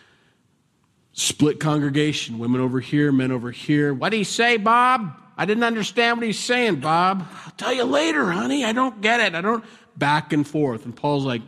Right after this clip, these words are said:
"Quiet. Learn at home. Ask him at home," is all he's saying. He's not telling women that they're less or anything like that. Um, it's just, it's interruptive. Now, and the guys are, <laughs>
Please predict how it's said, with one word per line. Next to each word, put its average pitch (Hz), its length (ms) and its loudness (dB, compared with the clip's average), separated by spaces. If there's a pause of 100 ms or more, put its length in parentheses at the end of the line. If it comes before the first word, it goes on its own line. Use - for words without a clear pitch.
(160)
"Quiet. 170 960 0 (760)
Learn 147 260 4
at 202 120 -2
home. 180 500 0
Ask 143 320 -6
him 185 140 2
at 175 100 -2
home," 160 520 0
is 110 120 -10
all 127 180 -2
he's 131 220 -4
saying. 131 280 0
He's 113 160 -8
not 131 220 -2
telling 139 300 0
women 127 280 2
that 123 160 -6
they're 104 100 -16
less 160 640 -2
or - 60 -20 (440)
anything 151 340 0
like 120 260 -8
that. 117 240 -2 (760)
Um, - 340 -16
it's - 180 -10
just, - 440 -4 (1200)
it's - 320 -8
interruptive. 113 720 -4 (260)
Now, 95 260 -14
and 101 160 -12
the 107 100 -14
guys 120 420 0
are, 107 120 -12 (300)
<laughs> 139 80 -8